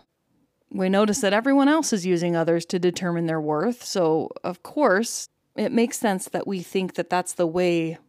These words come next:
we should measure who we should become. You might be asking, "What the heck does that have to do with being our truest self?"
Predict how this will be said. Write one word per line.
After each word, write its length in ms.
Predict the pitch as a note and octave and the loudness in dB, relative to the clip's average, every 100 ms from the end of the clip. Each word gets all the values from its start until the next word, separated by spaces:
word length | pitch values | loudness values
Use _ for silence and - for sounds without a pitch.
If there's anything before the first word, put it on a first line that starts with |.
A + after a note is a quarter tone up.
| _ | _
we 140 | F3 | -4
should 240 | F3 F#3 E3+ | -2 -2 0
measure 380 | F3+ F3 E3+ D#3 | 0 0 -2 -4
who 200 | D#3+ F3 | -4 -6
we 520 | E3 E3+ E3+ E3 E3 _ _ | -4 -4 -2 -4 -6 _ _
should 240 | - F#3+ E3 | -4 -2 -2
become. 600 | D#3 - F3+ C3 - E3 _ _ _ _ | -6 -4 -2 0 -2 -8 _ _ _ _
You 180 | G#3 A3 | 0 2
might 220 | A#3 A3+ | 2 2
be 120 | A3 | 4
asking, 460 | G3+ F#3 - F3+ F3 | 4 4 2 -2 2
"What 160 | F3+ | 0
the 80 | - | 0
heck 280 | G#3 G3+ G3 | 0 0 0
does 160 | F3+ E3+ | -2 2
that 180 | F3+ | 0
have 180 | F3+ F#3 | 0 -4
to 100 | F#3 | -2
do 140 | F3+ F3 | 2 2
with 180 | E3+ | 0
being 220 | - F3 F3 | 0 0 2
our 140 | D3+ | -2
truest 360 | - - D3+ - | -2 -2 -2 -2
self?" 520 | - B1+ - - | -2 -2 -4 -14